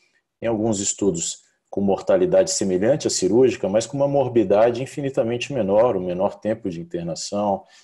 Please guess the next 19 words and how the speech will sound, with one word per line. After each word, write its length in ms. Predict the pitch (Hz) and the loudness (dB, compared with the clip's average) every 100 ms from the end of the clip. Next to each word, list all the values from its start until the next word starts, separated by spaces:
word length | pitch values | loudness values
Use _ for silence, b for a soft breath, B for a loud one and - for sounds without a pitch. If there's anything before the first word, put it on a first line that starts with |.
| b - | b -8
recuperação 720 | 95 - 98 90 - 107 104 | -8 -4 0 0 0 -2 0
melhor, 600 | 90 82 87 98 90 B B B - | 0 2 4 4 4 B B B -6
questionários 500 | 104 - 98 110 - | -4 -2 0 2 0
de 80 | 135 | 0
qualidade 460 | 98 92 92 92 | 2 4 4 2
de 100 | 82 | 0
vida 300 | 82 107 98 | -2 0 0
melhor. 500 | 87 80 85 90 - - _ _ | 0 -2 2 4 2 -2 _ _
Então, 400 | 90 85 95 104 | -12 -4 -2 0
não 160 | 110 104 | 0 2
há 60 | 107 | 2
dúvida 580 | 95 107 98 95 87 82 | 2 2 2 2 2 0
que 180 | - | -2
esse 360 | 87 87 180 - | 2 2 2 0
paciente 600 | 190 185 - 92 180 196 | 0 0 -2 -6 -4 -2
evolui 400 | 190 87 90 90 | 2 2 2 0
de 100 | 90 | 0
maneira 300 | 90 87 90 | -2 0 0
melhor 520 | 87 85 82 98 - | 0 0 2 2 0